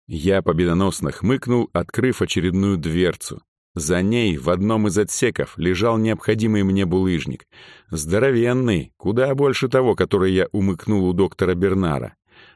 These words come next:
«Отлично!» Возможно, с его помощью удастся открыть не одно, а даже парочку воспоминаний.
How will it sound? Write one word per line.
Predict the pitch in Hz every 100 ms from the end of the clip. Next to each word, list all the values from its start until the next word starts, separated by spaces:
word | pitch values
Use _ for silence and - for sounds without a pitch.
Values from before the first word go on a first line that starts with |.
| -
«Отлично!» | 76 76 - 82 104 110 - - 62 - _ _ _ _ _ _ _
Возможно, | 85 95 98 107 113 135 147
с | 139
его | 110 107 107
помощью | 104 123 135 - 143
удастся | - 104 110 120 - -
открыть | 107 - 92 113 95
не | 90
одно, | 87 71 92 117 76
а | - 80
даже | 82 85 76
парочку | - 113 143 131 - -
воспоминаний. | 87 87 104 107 117 92 69 62